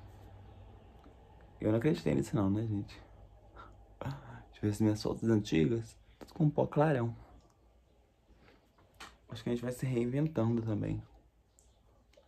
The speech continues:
Eu tava vendo, vocês vê o vídeo que a psicóloga Ana Flávia,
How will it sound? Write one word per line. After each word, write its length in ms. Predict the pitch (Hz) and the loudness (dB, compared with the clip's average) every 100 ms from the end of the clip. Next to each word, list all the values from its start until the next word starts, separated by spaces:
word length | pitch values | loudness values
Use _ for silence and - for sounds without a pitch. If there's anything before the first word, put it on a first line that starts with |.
| - _ - - _ _ - - - - - - | -20 _ -20 -20 _ _ -20 -20 -20 -20 -8 -2
Eu 80 | |
tava 180 | - 120 117 | 6 8 8
vendo, 100 | 117 | 4
vocês 180 | 160 | 4
vê 240 | 131 117 - | 8 8 8
o 60 | 113 | 4
vídeo 200 | 107 104 | 2 0
que 120 | 110 | 2
a 40 | 113 | -2
psicóloga 640 | - - 104 101 98 98 | -4 0 4 6 6 4
Ana 320 | 95 101 98 | 4 2 0
Flávia, 600 | 98 117 104 90 - - | 4 8 8 8 0 -8